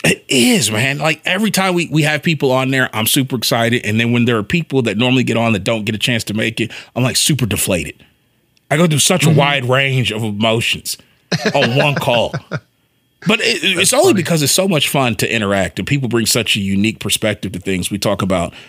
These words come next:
Speaker 1: current events, we get into some of our upcoming projects, and then we like to do this really weird thing where we just open up the floor for questions. And people
Speaker 2: Yeah.
Speaker 1: ask some of the most mind-bending questions.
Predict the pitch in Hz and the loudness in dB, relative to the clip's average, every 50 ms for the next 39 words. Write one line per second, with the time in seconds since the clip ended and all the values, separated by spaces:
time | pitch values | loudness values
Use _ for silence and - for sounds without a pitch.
0 | - _ _ - - - 160 135 110 98 92 90 110 127 147 143 - - - - | -20 _ _ -8 -2 0 0 2 2 0 0 0 0 0 0 -2 -4 -4 -4 -4
1 | - - _ - 98 101 95 104 104 95 95 - 104 98 - - 107 101 98 98 | -4 -8 _ -4 -4 -2 0 0 0 -2 -2 -2 -2 -2 0 0 0 0 0 0
2 | 98 101 98 - 123 107 101 92 - 120 117 123 131 - 139 135 127 - - 101 | 0 -2 -2 -2 -2 -2 -2 -2 -2 -4 -2 -2 -2 -4 -4 -6 -6 -6 -4 -4
3 | 101 107 104 101 98 - - - - _ - 98 123 151 156 135 - 135 135 123 | -2 0 0 -2 -2 -6 -12 -20 -20 _ -4 -2 0 0 0 0 0 2 2 2
4 | 107 90 95 101 95 98 131 165 185 180 175 160 143 123 110 135 139 143 139 123 | 2 0 -2 -2 -2 0 2 4 4 4 2 2 2 2 2 2 2 2 0 -2
5 | 113 - 123 117 117 117 117 107 101 117 113 107 101 - - - 110 107 107 101 | 0 0 0 0 0 0 0 2 0 0 0 0 -4 -4 -2 -2 0 0 2 0
6 | 98 92 - 98 - - 101 90 95 85 - - - - 104 82 71 - - - | 0 -2 -4 -6 -6 -4 -2 -2 -2 -2 -4 -6 -4 -4 -4 -2 -2 -2 -4 -4
7 | - - - _ _ _ _ _ _ _ _ _ _ _ _ _ _ _ _ _ | -8 -14 -16 _ _ _ _ _ _ _ _ _ _ _ _ _ _ _ _ _
8 | _ - - - - 147 160 143 131 127 - 123 120 117 104 - - - 151 131 | _ -8 -6 -4 0 0 2 2 2 2 2 0 0 0 0 0 0 0 0 2
9 | 123 127 123 113 101 98 107 117 123 131 123 107 104 104 104 95 - - 104 104 | 2 0 0 -2 -2 -4 -2 -2 0 0 0 0 0 0 0 0 0 0 0 0
10 | 104 104 107 101 98 104 101 101 95 87 - - 98 92 - - - 87 - | 0 0 0 0 0 0 0 0 0 0 -2 -2 -2 -2 -2 -4 -6 -10 -14